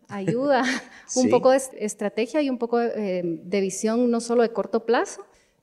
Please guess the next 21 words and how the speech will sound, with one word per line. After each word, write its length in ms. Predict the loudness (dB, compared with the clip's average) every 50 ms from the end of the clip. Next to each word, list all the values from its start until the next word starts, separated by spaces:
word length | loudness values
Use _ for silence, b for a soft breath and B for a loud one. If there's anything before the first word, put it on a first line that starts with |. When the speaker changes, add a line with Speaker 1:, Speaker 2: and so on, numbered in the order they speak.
| b
Speaker 1:
sino 260 | -8 -4 -4 -2 -2 -2
Speaker 2:
Ok. 40 | -2
Speaker 1:
de 140 | -2 -2 -2
más 260 | -2 -2 -4 -2 -2
de 100 | -2 -2
mediano 460 | 0 0 -2 -2 -2 0 0 0 0
y 40 | 0
largo 340 | 0 -2 -2 -4 -4 -4 -2
plazo. 480 | 0 0 0 0 -2 -8 -14 -14 -16 _ _ _ -8
El 160 | -6 -6 -4
conocernos 760 | -2 -2 0 0 -2 -2 2 4 4 6 6 6 6 6 4 2
nos 200 | 2 2 0 0
va 40 |
a 40 | 0
ayudar 300 | 2 4 4 4 4 4
a 40 | 4
mejor, 260 | 4 2 2 -2 -6 -4
a 100 | -6 -6
tomar 280 | -4 -4 -4 -4 -4 -4
mejores 320 | -4 -4 -2 -2 -2 -2
decisiones. 840 | -2 -4 -4 -8 -10 -4 -2 0 2 2 0 -2 -4 -10 -16 -18